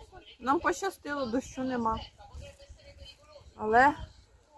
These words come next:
тучі згущаються. Приємно стомлена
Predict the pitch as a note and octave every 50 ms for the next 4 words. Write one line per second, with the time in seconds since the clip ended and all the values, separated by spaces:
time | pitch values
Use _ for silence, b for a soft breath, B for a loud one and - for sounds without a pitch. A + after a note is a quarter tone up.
0 | - - - - C4 B3+ A#3 - B3 A#3 C4 C#4 B3+ D4+ - - - - F#3+ E3
1 | D#3 F3+ F3+ F3+ - - - - - G#3 A#3 _ _ _ _ _ _ _ _ -
2 | - - _ _ _ - _ _ _ - _ _ _ _ _ - - _ _ -
3 | - _ _ _ _ _ _ _ _ _ _ _ _ _ _ _ _ _ _ _
4 | _ _ - A#3 B3 B3+ C4 B3+ A#3+ A#3 A3+ A3 G#3+ - - - C#4 D#4 E4 E4+
5 | D#4+ D4 C#4 C4+ C4+ C4 C4